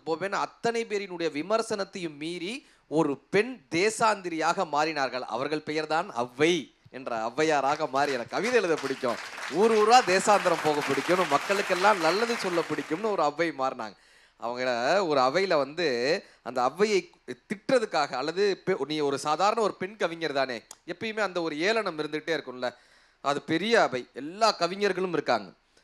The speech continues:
இப்ப ஔவையை கிண்டல் பண்ணணுன்றதுக்காக, ஏன்னா அவங்களும் வந்து நிக்கிறாங்க அந்த இடத்துல, ஒரு பெண் கவிஞரா, கவிஞர்களினுடைய மேடையில ஔவையை வந்து நிக்கிறாங்க, இந்த, இந்த ஔவையை வந்து கிண்டல் பண்ணணும்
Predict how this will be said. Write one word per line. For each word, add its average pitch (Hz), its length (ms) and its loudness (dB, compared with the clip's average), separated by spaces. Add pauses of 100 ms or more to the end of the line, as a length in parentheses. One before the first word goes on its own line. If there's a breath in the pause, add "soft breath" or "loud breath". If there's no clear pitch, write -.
(200 soft breath)
இப்ப 175 400 -2
ஔவையை 214 360 2
கிண்டல் 226 460 2
பண்ணணுன்றதுக்காக, 156 680 -2
ஏன்னா 160 40 -2
அவங்களும் 202 460 2
வந்து 165 180 -10
நிக்கிறாங்க 139 320 -4 (360)
அந்த 151 200 -2
இடத்துல, 165 160 -4
ஒரு 190 180 -2
பெண் 190 240 -6
கவிஞரா, 170 420 -2
கவிஞர்களினுடைய 170 640 -8
மேடையில 170 380 -4
ஔவையை 196 200 -2
வந்து 160 160 -6
நிக்கிறாங்க, 147 320 -8
இந்த, 175 320 -8
இந்த 156 140 -8
ஔவையை 196 320 -4
வந்து 185 180 -8
கிண்டல் 208 280 -6
பண்ணணும் 139 320 -10